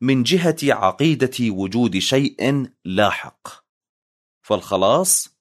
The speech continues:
يحدث، ثم بعد الخلاص أو في وقت لاحق هناك معمودية الروح. ويقول برونر في كتابه لاهوت الروح القدس:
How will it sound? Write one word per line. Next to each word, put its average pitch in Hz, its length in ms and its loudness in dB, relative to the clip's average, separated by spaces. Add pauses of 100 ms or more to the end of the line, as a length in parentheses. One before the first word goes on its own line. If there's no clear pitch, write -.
يحدث، 92 580 -4 (400)
ثم 139 340 0
بعد 190 340 2
الخلاص 110 880 0
أو 104 140 2
في 101 260 -4
وقت 131 420 -2
لاحق 151 640 0 (360)
هناك 160 360 0
معمودية 87 920 -2
الروح. - 520 -12 (760)
ويقول 135 520 2
برونر 87 720 0
في 107 180 -6
كتابه 85 920 -4
لاهوت 90 540 -2
الروح 92 400 -4
القدس: - 800 -4